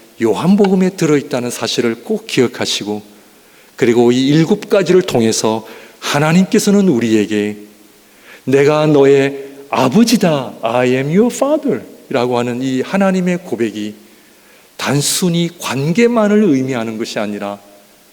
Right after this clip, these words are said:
그 하나님 아버지가 나의 아버지가 되심을 통해 내가 얼마나 복되고 내가 얼마나 하나님 앞에 행복한 풍성한 삶을 누릴 수 있느냐라고 하는 그 근거가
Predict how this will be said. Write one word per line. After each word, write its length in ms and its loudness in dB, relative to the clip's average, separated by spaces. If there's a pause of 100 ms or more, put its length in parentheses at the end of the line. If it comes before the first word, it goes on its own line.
(540)
그 340 4
하나님 400 -4
아버지가 720 -4 (200)
나의 420 0
아버지가 500 0
되심을 460 -8
통해 320 -10 (800)
내가 340 -4
얼마나 500 -4
복되고 720 -6 (440)
내가 240 -4
얼마나 540 0
하나님 320 -2
앞에 460 -6 (440)
행복한 760 -6
풍성한 480 0
삶을 400 -2
누릴 240 -2
수 180 -6
있느냐라고 540 -6
하는 220 -8 (560)
그 260 -8
근거가 580 -6